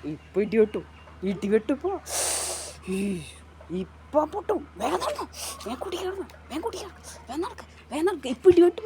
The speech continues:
ഇപ്പോൾ. ഇപ്പൊ കണ്ടാ. മഴ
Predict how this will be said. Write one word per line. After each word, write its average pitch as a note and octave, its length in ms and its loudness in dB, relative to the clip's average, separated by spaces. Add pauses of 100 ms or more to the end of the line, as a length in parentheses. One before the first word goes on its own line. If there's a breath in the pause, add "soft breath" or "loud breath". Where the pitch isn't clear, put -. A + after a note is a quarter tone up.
(140)
ഇപ്പോൾ. D#4+ 180 -2 (1080)
ഇപ്പൊ - 240 -10 (440)
കണ്ടാ. D#3+ 380 -4 (2250)
മഴ G3 120 0